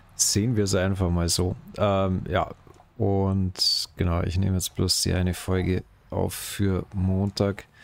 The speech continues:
weil es mir zeitlich gerade nicht anders ausgeht und ich hoffe, ich komme dann morgen zum Aufnehmen von ein paar mehr Folgen, dass ich dann wieder im Grünen bin. Nur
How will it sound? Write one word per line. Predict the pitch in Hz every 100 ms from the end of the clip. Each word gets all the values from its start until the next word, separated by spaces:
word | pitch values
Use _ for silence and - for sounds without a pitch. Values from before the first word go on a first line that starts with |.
| - - - _ -
weil | 92 90 90
es | - -
mir | 92 90 -
zeitlich | - 85 87 92 -
gerade | - 87 87 -
nicht | 95 113 -
anders | - 98 95
ausgeht | 85 92 - - 90
und | 87
ich | 87 -
hoffe, | 87 -
ich | 90 -
komme | 92 90
dann | 85
morgen | 85 87 90 92 90 90 -
zum | - 82
Aufnehmen | 80 90 87 95 90 98 104 107 - - - - - - -
von | - 107 110
ein | 101
paar | 104 98
mehr | 101 104
Folgen, | - 87 92 110 - - - - - _ _ _ _ _ _ -
dass | 80
ich | 87
dann | - 85 87
wieder | 87
im | 85
Grünen | 85 - 95 85
bin. | 80 98 110 - - - - - - - -
Nur | 95 95 92